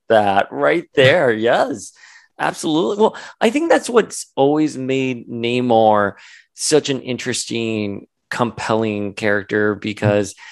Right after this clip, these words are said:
Speaker 1: he's regal. He's sort of an anti-hero,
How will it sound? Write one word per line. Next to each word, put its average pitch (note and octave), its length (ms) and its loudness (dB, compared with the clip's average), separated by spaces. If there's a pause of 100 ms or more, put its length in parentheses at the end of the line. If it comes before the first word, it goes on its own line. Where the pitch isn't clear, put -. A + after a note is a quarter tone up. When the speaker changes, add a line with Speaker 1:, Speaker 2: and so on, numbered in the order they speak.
(260)
Speaker 1:
he's D3 380 -2
regal. A2 720 0 (360)
He's B2 260 -2
sort F#3 200 6
of D3+ 100 6
an B2+ 120 2
anti-hero, G#2+ 1000 2